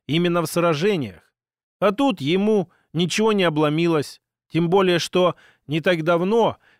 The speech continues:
несколько лет назад, и так уже их своеобразным образом – обидел пограничный восьмой легион.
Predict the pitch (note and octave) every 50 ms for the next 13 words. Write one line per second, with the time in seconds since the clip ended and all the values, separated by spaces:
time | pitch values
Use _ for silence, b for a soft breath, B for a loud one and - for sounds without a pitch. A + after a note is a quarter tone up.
0 | b b C3 D#3 E3 - - E3+ D#3+ C#3+ E3 E3+ E3+ E3 D#3+ - E3+ E3+ E3+ E3
1 | D#3+ F#3+ G#3 F#3+ D#3 - - - - _ _ - C3+ D3 - - A3+ - F#3+ G#3+
2 | F#3 D#3 F3 E3+ E3 C#3+ - - D#3+ E3 E3 E3+ D#3+ D#3 E3+ E3+ E3+ D3 D3+ E3
3 | E3 E3 F3 F#3 E3+ E3 E3 D#3 C#3+ F3 D#3+ C#3+ - _ _ _ _ _ _ -
4 | C#3 E3 E3+ C#3 C3+ E3+ G#3+ A3 F3 F#3+ F3 D#3 A#2+ G#2 - - D#3 E3 D3+ D#3+
5 | E3+ F3 E3+ F3 F#3+ F#3+ D#3 - E3 E3 E3 D#3+ E3+ D#3+ - - E3+ F3 F3+ E3+
6 | E3 E3 E3 C#3+ D3 E3+ F3 E3+ E3 C#3+ G#2+ F#2 E2